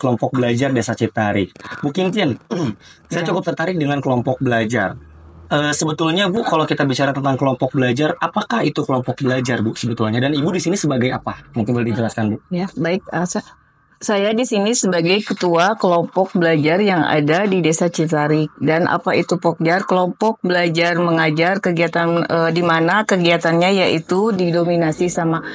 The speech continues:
Speaker 2: anak-anak yang putus sekolah
Speaker 1: Oh, oke.
Speaker 2: ataupun yang tidak bisa melanjutkan ke sekolah formal karena mungkin dengan alasan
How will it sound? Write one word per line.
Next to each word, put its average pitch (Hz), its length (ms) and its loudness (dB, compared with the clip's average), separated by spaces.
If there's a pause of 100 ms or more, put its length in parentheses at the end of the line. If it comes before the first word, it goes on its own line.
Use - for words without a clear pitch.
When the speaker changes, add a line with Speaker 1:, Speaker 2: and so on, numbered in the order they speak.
(200)
Speaker 2:
anak-anak 220 640 -2
yang 180 320 2
putus 190 320 0
sekolah 160 720 0
Speaker 1:
Oh, 208 160 -2
oke. - 320 -6
Speaker 2:
ataupun 220 560 0
yang 202 160 2
tidak 190 320 -2
bisa 214 240 0
melanjutkan 185 640 0
ke - 80 -6
sekolah 170 480 -2
formal 160 800 0
karena 185 240 -2
mungkin 180 560 0
dengan 190 560 0
alasan 196 400 2